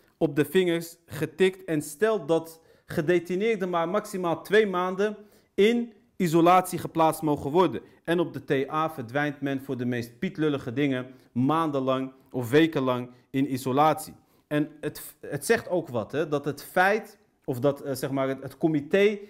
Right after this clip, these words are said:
ter Preventie van Foltering eraan te pas heeft moeten komen om kritiek te leveren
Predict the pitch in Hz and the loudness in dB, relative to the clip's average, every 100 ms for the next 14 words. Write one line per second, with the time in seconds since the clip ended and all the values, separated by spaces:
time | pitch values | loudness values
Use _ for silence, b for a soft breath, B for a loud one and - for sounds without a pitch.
0 | B B 165 156 147 143 190 185 180 170 | B B -2 0 -4 -2 -2 -2 -6 -4
1 | 160 - 269 277 - 180 165 151 147 165 | -4 -2 -2 0 -2 -2 -2 -2 -4 -6
2 | 147 147 208 180 151 151 143 127 180 165 | -6 -4 -2 -2 -4 -6 -6 0 0 2
3 | 147 143 135 147 214 208 160 156 139 135 | 0 -2 -4 -6 -6 -2 0 0 0 -6
4 | 107 | -8